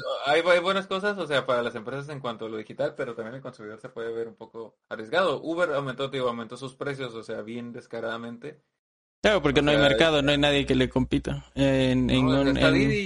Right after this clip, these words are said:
Speaker 1: y ahora, y no le hace, no le hace cos-, muchas cosquillas que
Speaker 2: Claro.
Speaker 1: digamos.
Speaker 2: Ujú.
Speaker 1: Y U-, Uber, o sea, también incluso, este, o sea, una hamburguesa que a mí me costaba antes como cien pesos,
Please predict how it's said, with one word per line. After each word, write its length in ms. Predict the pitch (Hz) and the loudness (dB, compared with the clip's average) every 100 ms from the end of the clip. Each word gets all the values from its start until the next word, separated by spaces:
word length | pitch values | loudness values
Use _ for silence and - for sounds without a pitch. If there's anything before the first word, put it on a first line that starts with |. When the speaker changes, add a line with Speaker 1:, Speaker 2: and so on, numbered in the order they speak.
| 170 | 0
Speaker 1:
y 80 | |
ahora, 180 | 147 147 | 0 -2
y 200 | 151 143 | -4 -6
no 120 | 143 147 | -4 -4
le 80 | |
hace, 260 | 147 151 139 | -4 -6 -6
no 120 | 135 | -6
le 80 | 135 | -6
hace 260 | 131 131 120 | -6 -10 -10
cos-, 180 | 117 | -12
muchas 260 | 117 120 120 | -12 -14 -14
cosquillas 300 | 110 - 117 | -16 -14 -2
que 80 | 165 | 2
Speaker 2:
Claro. 20 | |
Speaker 1:
digamos. 420 | 170 151 - - - _ - | 2 0 -6 -18 -20 _ -6
Speaker 2:
Ujú. 240 | 151 170 | -2 -2
Speaker 1:
Y 240 | - 131 131 | -4 -6 -2
U-, 80 | 135 143 143 | 0 -2 -2
Uber, 360 | 143 143 156 | -4 -2 0
o 80 | 143 | 0
sea, 420 | 123 127 117 113 - | 0 0 0 -2 -6
también 320 | 107 113 143 | -8 -6 -8
incluso, 640 | 135 123 117 123 107 101 101 _ _ _ _ - | -8 -12 -8 -8 -8 -12 -20 _ _ _ _ -20
este, 600 | 110 - - - - _ _ _ | -20 -20 -20 -20 -20 _ _ _
o 80 | - | -8
sea, 140 | 117 120 | -4 -2
una 120 | 135 | -4
hamburguesa 440 | 139 117 127 139 | -4 -4 -6 -4
que 80 | 135 | -4
a 20 | |
mí 60 | 120 | -6
me 120 | 135 | -6
costaba 300 | 120 - 123 | -8 -4 -4
antes 240 | 127 131 | -4 -10
como 180 | - 113 | -14 -16
cien 200 | 104 117 | -14 -12
pesos, 420 | 127 123 165 - | -10 -10 -12 -18